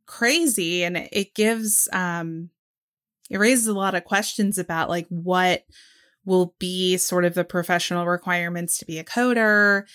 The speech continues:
So I know there have been a lot of conversations around that too. Um, but I think sort of, like, bare minimum to kick this off, it democratizes access to a lot of things that people wouldn't necessarily have access to to begin with.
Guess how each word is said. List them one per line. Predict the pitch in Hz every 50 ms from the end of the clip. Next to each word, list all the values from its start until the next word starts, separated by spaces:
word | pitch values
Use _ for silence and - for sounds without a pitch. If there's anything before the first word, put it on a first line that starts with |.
| - - - - _ _
So | - - 190
I | 180
know | 185 190 190 190
there | 190 185
have | 185 185 -
been | 190 180 175
a | 180
lot | 175 175 175
of | 175 170
conversations | 185 185 180 175 170 175 170 - 180 175 175 175 - 175 175 170
around | 170 170 170 165 165 170 165
that | 165 170 165 - - -
too. | - - - 190 175 170 170 170 180 196 233 277 311 320 - - - - - - _ _ _ _
Um, | - 185 180 175 175 170 170 170 - - -
but | 196 196
I | 196 196
think | 202 - 240 233 240 -
sort | - - - 196 190 185
of, | 180 180 -
like, | 190 180 175 170 175 - - _ _ _ 190 170 - _ -
bare | 185 185 180 180 185 180
minimum | 180 180 175 165 160 160 160 175 185 190 202 220 240 220
to | - - 180
kick | - - 175 - _
this | - 165 - -
off, | 165 175 196 214 208 180 170 170 165 - - - - _
it | - 190 190 - - _ _ _ _ -
democratizes | 214 180 180 175 170 175 175 - - 185 175 - 185 175 175 175 170 175 175 170 165 -
access | - 160 156 160 160 - - - 214 202 208 214 208 - -
to | - - 196 185
a |
lot | 180 175 175 170 175 175
of | 170 165
things | - - 170 170 170 175 175 175 170 - -
that | - 202 160 156 - - _ - - - - - - _ _ _ _ _ _ _ _ _ _
people | - 240 247 226 262 262 254 247 240 220 196
wouldn't | 202 202 214 208 -
necessarily | 190 190 185 - - - - 185 180 180 180 180 180
have | 196 180 175
access | 170 160 170 170 - - 170 165 -
to | - - 170 165
to | 160
begin | 165 160 156 165 160 170 170 170
with. | 160 - - 170 170 - - -